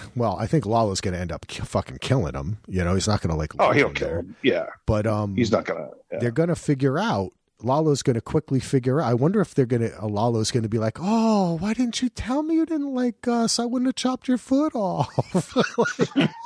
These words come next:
Speaker 2: <laughs>
Speaker 1: "You should have told me earlier," you know? Like, come on.
Speaker 2: Oh.
Speaker 1: We could have just sat here and had a
Speaker 2: You know?
Speaker 1: beer. You, all you had to tell me, they're making a fucking meth lab. Oh, come on, you know? Like, but I
Speaker 2: Right.
Speaker 1: also wonder,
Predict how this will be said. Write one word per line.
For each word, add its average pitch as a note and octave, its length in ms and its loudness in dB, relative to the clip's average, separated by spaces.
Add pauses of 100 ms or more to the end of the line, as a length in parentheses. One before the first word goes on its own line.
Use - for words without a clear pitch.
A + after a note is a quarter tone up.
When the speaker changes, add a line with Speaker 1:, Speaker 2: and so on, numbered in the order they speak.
(100)
Speaker 2:
<laughs> - 1000 0
Speaker 1:
"You B3 120 2
should D#4+ 180 2
have D4+ 80 2
told D#4 360 0
me D4+ 100 2
earlier," A3+ 1120 2
you D3 180 0
know? A#3+ 220 0
Like, A#3 280 0
come C#4 220 -2
on. D#4 560 2
Speaker 2:
Oh. E3+ 1000 0
Speaker 1:
We F3+ 140 -2
could D#4+ 160 -2
have D#4+ 100 0
just D4+ 260 -2
sat D4+ 240 0
here D#4 140 0
and C#4 80 0
had D4 160 0
a C#4 40 2
Speaker 2:
You - 60 0
know? D#3+ 160 0
Speaker 1:
beer. C4+ 600 2
You, A#2+ 220 -6
all F#3+ 180 0
you C4+ 100 0
had C#4+ 120 0
to B3 60 2
tell C4+ 300 -2
me, C4+ 140 0
they're D#3 160 0
making G#3+ 280 -2
a A#3 60 0
fucking A#3+ 400 -4
meth G3 240 -2
lab. A#3+ 480 0
Oh, G#3+ 120 -12
come A#3+ 220 -6
on, C4+ 300 -2
you B2+ 100 2
know? E3+ 240 0 (500)
Like, A#2 420 0 (120)
but C#3 240 2
I D#3+ 80 2
Speaker 2:
Right. - 180 4
Speaker 1:
also A#3+ 260 0
wonder, D3 720 0